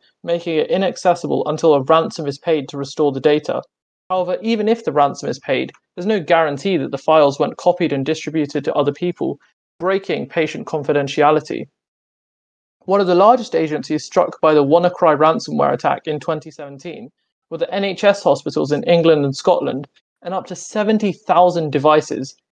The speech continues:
this including computers, M R I scanners, blood storage refrigerators, and operating theatre equipment, all affected. By, on the twelfth of May that year,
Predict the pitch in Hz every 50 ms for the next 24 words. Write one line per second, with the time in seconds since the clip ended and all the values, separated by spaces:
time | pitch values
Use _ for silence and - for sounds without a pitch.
0 | _ _ _ _ _ - 165 160 175 160 151 - 170 160 156 156 156 147 135 -
1 | 160 143 139 - 185 180 175 - 185 175 175 170 - - _ _ _ _ 160 160
2 | 151 147 139 139 139 139 156 165 160 - - 175 165 165 165 165 156 - - _
3 | _ _ _ _ - 156 160 160 160 160 - - 185 175 175 170 160 165 160 -
4 | 175 160 160 165 165 160 156 175 170 170 - - _ _ _ - 170 - - 208
5 | 208 - - 190 156 151 - 156 151 139 - 151 151 143 139 151 147 139 - -
6 | - - 151 139 131 - _ _ _ _ _ _ _ _ _ _ - 185 190 180
7 | 160 147 - - 175 151 - - - 151 - 143 - _ _ _ _ _ _ _
8 | _ _ _ _ _ _ _ _ _ _ _ _ - 175 170 170 - - 180 190
9 | 196 180 - - - 220 226 220 - 160 156 156 170 185 147 151 151 156 151 -
10 | 160 175 175 156 - -